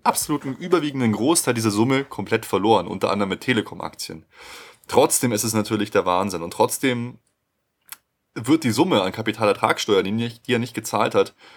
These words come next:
natürlich exorbitant steigen, wenn es um solche Summen geht.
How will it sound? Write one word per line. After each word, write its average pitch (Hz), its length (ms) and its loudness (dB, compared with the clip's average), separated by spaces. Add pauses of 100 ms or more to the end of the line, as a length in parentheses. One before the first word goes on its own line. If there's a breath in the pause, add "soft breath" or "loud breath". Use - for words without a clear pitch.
(120)
natürlich 117 320 -2
exorbitant 117 680 -2
steigen, 101 580 2
wenn 87 160 -2
es - 300 -8 (180)
um 95 240 -6
solche 92 440 0
Summen 82 260 -6
geht. 80 300 -14